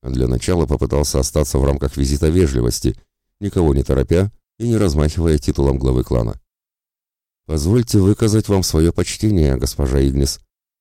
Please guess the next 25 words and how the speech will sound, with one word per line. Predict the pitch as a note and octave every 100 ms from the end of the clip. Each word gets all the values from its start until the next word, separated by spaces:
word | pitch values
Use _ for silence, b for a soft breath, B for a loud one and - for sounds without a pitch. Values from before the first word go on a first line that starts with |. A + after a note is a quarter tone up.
| _
Довольно | - C#2+ C#2+ C#2
глубоко | C2+ C2+ C#2 C#2
поклонившись, | C2+ - C#2 D#2 - F2 - _ _ _ -
Эллин | D#2 F#2+ A2
поймал | F#2 F2 D#2+
взгляд | D#2 C#2 D2 D2
Марфы. | C#2 A#1 - - _ _ _ _ _ _ _ -
"Могу | D2+ C#2+
ли | G#2+ B2+
я | B2
просить | A#2+ - G#2
о | F#2
встрече | - F#2+ -
с | D2+
главой | C#2 D#2 E2 -
Игнис?" | D2+ A#1+ - - _ _ _ _ _ _ _ _ _ _ _
"К |
сожалению, | - A2 G2+ G#2 B2+ B2 A#2 A2 -
она | F2+ F#2
занята | E2+ F2 E2+ F#2
решением | F2+ - F#2 F#2 F2 E2
некоторых | D#2+ E2+ E2 D#2
проблем | - D2 D#2+ D#2
в |
Академии, | D#2+ E2+ D#2 F#2 C2 A#1+